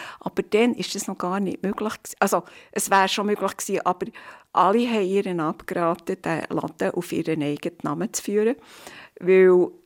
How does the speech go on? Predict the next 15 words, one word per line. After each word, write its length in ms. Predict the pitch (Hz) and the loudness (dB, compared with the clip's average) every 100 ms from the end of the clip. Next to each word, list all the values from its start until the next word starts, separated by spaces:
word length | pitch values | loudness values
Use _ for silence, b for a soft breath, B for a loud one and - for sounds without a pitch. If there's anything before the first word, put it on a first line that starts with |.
| _ | _
man 120 | 196 | -4
hat 120 | 208 180 | -2 -2
gesagt, 340 | - 180 196 | -2 -2 0
sie 120 | - | 2
bekäme 420 | 202 196 208 180 | 2 0 0 2
mehr 240 | 185 165 165 | 2 2 2
Kredit, 800 | - - 185 190 196 202 _ - | -2 -4 -4 0 0 -2 _ -8
wenn 180 | - 160 | -4 -2
er 120 | 160 | -2
auf 120 | 160 | -2
den 160 | 170 151 B B B B | -2 -2 B B B B
Namen 260 | 160 151 185 | 0 2 2
vom 380 | - 170 165 170 | -2 -2 -4 -6
Mann 380 | 165 151 147 165 | 0 4 6 4
laufe. 480 | - 151 - - | 2 -2 -6 -12